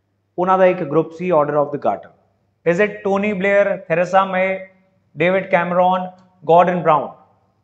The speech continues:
ਕੀ ਸਹੀ ਆਨਸਰ ਹੈ ਜੀ? ਇਹ ਨਹੀਂ ਪਤਾ। ਕੁਝ ਕੁਐਸਚਨ ਸਾਰਿਆਂ ਨੂੰ ਪਤਾ ਹੁੰਦੇ, ਕੁਝ ਕੁਐਸਚਨ ਕਿਸੇ ਨੂੰ ਪਤਾ ਹੀ ਨਹੀਂ ਹੁੰਦੇ। ਟਰਾਈ ਤਾਂ ਕਰੋ। Tony Blair is the right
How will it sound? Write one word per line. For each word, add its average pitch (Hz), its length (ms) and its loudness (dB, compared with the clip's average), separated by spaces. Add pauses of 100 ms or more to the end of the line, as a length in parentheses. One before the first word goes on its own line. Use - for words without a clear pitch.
(880)
ਕੀ 196 140 -6
ਸਹੀ 202 180 0
ਆਨਸਰ 202 280 0
ਹੈ 202 100 -2
ਜੀ? 170 280 -8 (2250)
ਇਹ 196 180 0
ਨਹੀਂ 190 80 -6
ਪਤਾ। 117 500 -8 (680)
ਕੁਝ 226 180 -2
ਕੁਐਸਚਨ 220 340 -4
ਸਾਰਿਆਂ 160 320 0
ਨੂੰ 190 80 -6
ਪਤਾ 196 200 -2
ਹੁੰਦੇ, 202 240 -6
ਕੁਝ 202 200 -8
ਕੁਐਸਚਨ 185 280 -10
ਕਿਸੇ 160 240 -12
ਨੂੰ 160 100 -12
ਪਤਾ 117 180 -8
ਹੀ 117 60 -14
ਨਹੀਂ 131 120 -20
ਹੁੰਦੇ। 120 180 -20 (1600)
ਟਰਾਈ 160 200 4
ਤਾਂ 190 120 -2
ਕਰੋ। 190 460 -2 (2250)
Tony 208 360 2
Blair 208 340 2
is 208 140 -2
the 202 140 0
right 185 260 2